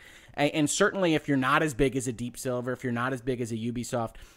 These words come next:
and you're just talking about an independent developer that maybe makes a wrong statement on Twitter or otherwise gets involved in something that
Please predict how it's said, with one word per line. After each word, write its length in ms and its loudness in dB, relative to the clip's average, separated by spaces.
and 140 4
you're 80 2
just 240 0
talking 340 2
about 180 2
an 160 -4
independent 480 0
developer 440 0
that 100 -6
maybe 180 -2
makes 240 -2
a 40 -4
wrong 280 -2
statement 380 -6
on 140 -6
Twitter 440 0
or 120 -2
otherwise 400 -2
gets 200 -8
involved 380 0
in 100 -4
something 360 -4
that 180 -6